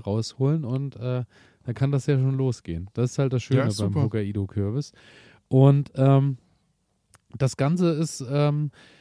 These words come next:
Speaker 1: interessant, weil bei uns wächst der ja wirklich eigentlich so über den Sommer sehr ergiebig, wirft auch wirklich, wenn der einen guten Standort hat, wenn der nicht so viele Feinde hat, zu denen wir später noch kommen und, äh, vor allem zu meinen Feinden,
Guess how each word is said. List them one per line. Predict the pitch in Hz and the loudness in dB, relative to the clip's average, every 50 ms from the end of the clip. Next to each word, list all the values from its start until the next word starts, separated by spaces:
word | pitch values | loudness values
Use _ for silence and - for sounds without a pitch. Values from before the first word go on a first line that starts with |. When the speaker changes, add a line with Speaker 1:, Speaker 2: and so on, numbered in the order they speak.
| _ _ _ | _ _ _
Speaker 1:
interessant, | - 143 - - 139 117 - 151 185 208 - _ | -4 -4 0 0 0 2 2 2 2 2 0 _
weil | 127 123 131 131 | 0 2 2 2
bei | 120 120 - 123 | 0 0 0 0
uns | 120 104 135 175 202 - - - | 0 2 0 0 0 -2 -2 -2
wächst | 117 151 - - - - | -2 -2 -2 -2 -2 0
der | 180 156 | 2 2
ja | 143 120 | 2 2
wirklich | 120 135 - - 165 143 - - - | 0 -2 -2 -2 -6 -8 -8 -12 -8
eigentlich | 107 117 131 143 147 143 131 117 | -4 -4 -4 -2 -2 -4 -4 -4
so | - - 135 | -2 0 0
über | 127 131 135 135 | 0 2 0 0
den | 123 120 113 | 0 0 0
Sommer | - 117 117 135 143 147 135 | 0 0 0 2 2 0 0
sehr | 117 - 123 120 120 | 0 0 0 0 0
ergiebig, | 123 110 101 - 127 127 123 104 104 95 92 - - | 0 -2 -4 -6 -6 -6 -2 0 -2 -2 -2 -4 -4
wirft | 101 104 123 160 - - - | 0 2 2 2 2 -2 -2
auch | 117 127 117 107 101 | 0 0 2 2 0
wirklich, | 110 127 151 - - 147 147 135 - - | 0 0 0 0 -2 -4 -4 -4 -6 -6
wenn | 123 127 127 127 | -4 -2 0 0
der | 127 123 123 123 | 0 2 2 2
einen | 123 120 | 0 0
guten | 107 - 160 147 - - | -2 -4 -4 -4 -6 -12
Standort | - - 127 127 131 139 151 147 139 - | -8 -4 -2 -2 -2 0 -2 -2 0 0
hat, | 135 127 123 - - | 0 -2 -2 -2 -4
wenn | 120 117 117 | -4 -2 -2
der | 120 120 | -2 -2
nicht | 131 127 - | -2 -4 -2
so | - 135 | -4 -4
viele | - - 131 127 123 123 120 | -2 -2 -2 -2 0 -2 -2
Feinde | - - - 110 117 135 143 143 | -2 -2 -4 -2 -2 -2 -2 -2
hat, | 131 127 - | -2 -2 -4
zu | - 117 | -8 -6
denen | - 120 117 117 107 | -4 -2 -2 0 -2
wir | 110 101 | -4 -4
später | - - - 123 127 143 139 | -4 -6 -6 -4 -2 -2 -4
noch | 131 123 - - | -4 -6 -6 -6
kommen | - 127 127 131 127 127 104 - | -4 -4 -2 -2 -4 -6 -8 -8
und, | 113 120 117 117 110 | -6 -6 -6 -4 -6
äh, | 107 110 110 | -6 -6 -6
vor | 104 - - 85 | -6 -8 -10 -8
allem | 101 110 110 107 101 | -6 -6 -6 -6 -8
zu | - - 107 101 | -10 -8 -6 -6
meinen | 101 104 113 127 131 | -4 -4 -4 -4 -4
Feinden, | - - 123 117 117 123 123 - 120 117 | -4 -4 -4 -2 -2 -4 -4 -4 -4 -4